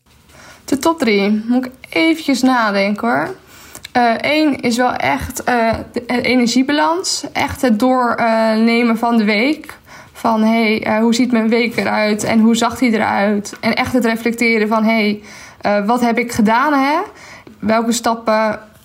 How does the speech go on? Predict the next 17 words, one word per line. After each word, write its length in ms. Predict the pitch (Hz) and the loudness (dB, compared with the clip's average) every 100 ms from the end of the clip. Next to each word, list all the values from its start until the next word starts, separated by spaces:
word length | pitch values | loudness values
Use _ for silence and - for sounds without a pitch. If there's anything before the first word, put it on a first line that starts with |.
| - - - | -18 -14 -4
kosten 340 | 269 262 262 | -2 0 0
mij 180 | 240 233 | 0 0
te 100 | 240 | 0
veel 260 | 240 240 | 2 0
energie? 680 | - 226 226 - 226 220 208 - - - - | 2 0 0 2 2 2 -2 -8 -20 -20 -6
Wat 160 | 233 | -4
kan 160 | 233 233 | -2 0
ik 120 | 226 | 0
beter 280 | 220 220 220 | 0 0 0
laten? 380 | 214 214 226 - | 0 0 -2 -2
En 120 | 214 | 0
wat, 160 | 214 | -2
wat 180 | 214 240 | -2 -4
geeft 260 | - 320 359 | 0 0 0
mij 120 | 330 | 0
juist 240 | 302 294 | 0 0
energie? 580 | - 294 285 277 294 415 | -2 0 2 2 0 -2